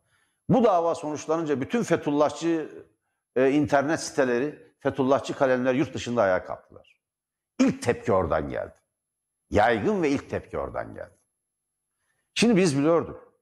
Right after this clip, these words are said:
Taraf gazetesinde şu ya da bu şekilde çalışan, orada işe girmiş bazı arkadaşlarımız vardı. Uyarıyorduk kendilerini. Onlar inanmadılar. Bir süre sonra kendileri istifa etmeye başladılar.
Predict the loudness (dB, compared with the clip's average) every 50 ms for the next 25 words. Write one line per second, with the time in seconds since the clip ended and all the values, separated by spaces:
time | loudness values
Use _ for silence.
0 | _ _ _ _ _ 2 2 2 2 0 0 -2 -2 -2 -2 -4 -6 -6 -4 -6
1 | -4 0 2 2 2 2 2 0 0 -4 -4 -4 -2 -2 -4 -4 0 0 -2 0
2 | 0 0 0 0 2 2 0 0 0 -2 -2 -2 -2 -2 -2 -2 -4 -4 0 2
3 | 2 2 4 2 0 -2 -2 -4 -4 -4 -4 -2 -2 -2 -2 -2 -4 -4 -4 -4
4 | -4 -4 -2 2 2 4 4 4 2 2 0 -2 -6 -6 -8 -8 -8 -8 -12 -12
5 | -14 -14 -16 _ _ _ _ _ _ _ _ _ _ _ _ 0 2 4 4 4
6 | 4 4 2 2 0 0 -4 -4 -6 -8 -8 -2 0 0 0 2 0 0 0 0
7 | 0 0 0 0 2 0 0 0 0 -4 -4 -4 -4 -6 -8 -8 -2 0 0 0
8 | 0 -4 -8 -6 -6 -6 -8 -12 -14 -18 -20 -20 -20 -20 -20 -20 _ _